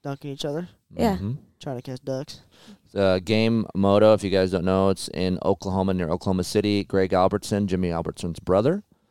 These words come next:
Speaker 3: uh, runs it. And it's quality dirt, really deep ruts. Me and Aiden spent, uh, some time there before Loretta's to get used to it, and it, it kicked my ass.
Speaker 2: Yep.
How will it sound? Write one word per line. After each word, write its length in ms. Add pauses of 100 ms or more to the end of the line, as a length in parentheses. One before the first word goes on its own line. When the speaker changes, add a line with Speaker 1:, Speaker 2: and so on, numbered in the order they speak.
(200)
Speaker 3:
uh, 180
runs 280
it. 160 (680)
And 480
it's 380
quality 420
dirt, 280
really 240
deep 260
ruts. 460
Me 140
and 80
Aiden 240
spent, 320 (160)
uh, 180
some 180
time 260
there 120
before 380
Loretta's 460
to 120
get 180
used 220
to 60
it, 140
and 140
it, 100 (400)
it 160
kicked 240
my 140
ass. 340 (260)
Speaker 2:
Yep. 160